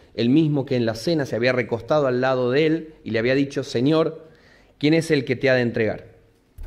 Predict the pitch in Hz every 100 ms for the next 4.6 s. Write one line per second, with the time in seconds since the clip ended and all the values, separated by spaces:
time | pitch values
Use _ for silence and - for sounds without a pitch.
0 | - - - - 123 131 127 208 214 202
1 | 131 113 110 107 104 101 - - 127 120
2 | 117 107 - 175 175 - - _ - 131
3 | 165 214 214 214 - _ - 170 156 226
4 | 202 151 117 - 98 -